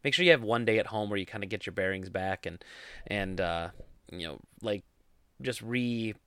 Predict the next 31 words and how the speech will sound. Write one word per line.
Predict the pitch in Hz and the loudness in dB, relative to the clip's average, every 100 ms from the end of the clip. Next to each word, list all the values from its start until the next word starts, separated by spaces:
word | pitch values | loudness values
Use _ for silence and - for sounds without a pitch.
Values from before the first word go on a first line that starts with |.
| _ _ _ _ _ - | _ _ _ _ _ -14
uh, | 127 | -4
recharge | 139 208 - 135 147 135 | 2 2 2 4 6 6
at | - | 0
home. | - 120 120 98 87 | -4 -4 -2 -2 -4
Because | 107 151 | -2 0
even | 180 233 | 0 0
on | 233 | 0
vacation, | 160 135 147 101 | 0 2 0 -2
like, | 98 - | -8 -2
vacation | 160 190 247 214 | -4 -2 -6 -4
can | 175 139 | -4 -4
be | 110 110 | -4 -2
exhausting, | - 104 104 139 - 82 71 - | -2 -4 -2 -4 -4 -8 -8 -4
actually, | 90 - - - 62 | -4 -4 -10 -8 -6
as, | 71 - | -6 -6
as | - 101 | -6 -4
stupid | - 120 101 | -4 -4 -4
as | 98 | -4
that | 95 | -2
sounds, | - 101 95 | -2 -2 -2
I | |
know. | 95 87 - - - - - - | -4 -6 -10 -18 -16 -16 -16 -2
Um, | 110 107 95 92 - - - 185 - - - - 123 | 2 2 2 -4 -10 -16 -14 -12 -12 -16 -14 -8 6
but, | 147 156 - - | 10 10 8 4
uh, | 120 113 | 6 6
yeah, | 117 131 95 | 8 6 6
so, | - 120 113 | 4 0 0
so | 131 131 | -2 0
we're | 117 | 0
spending | - 139 | 2 0
today | 131 120 113 107 69 | 0 0 0 0 -4